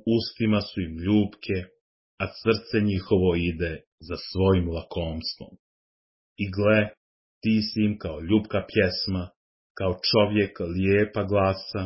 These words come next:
i koji dobro svira, slušaju riječi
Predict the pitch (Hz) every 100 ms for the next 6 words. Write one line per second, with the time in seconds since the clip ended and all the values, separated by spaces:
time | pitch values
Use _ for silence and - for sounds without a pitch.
0 | 92 _ _ - - 78 78 87 101 95
1 | 101 95 - 95 92 87 87 _ _ _
2 | _ - - 117 113 - 117 107 104 98
3 | 101 98 104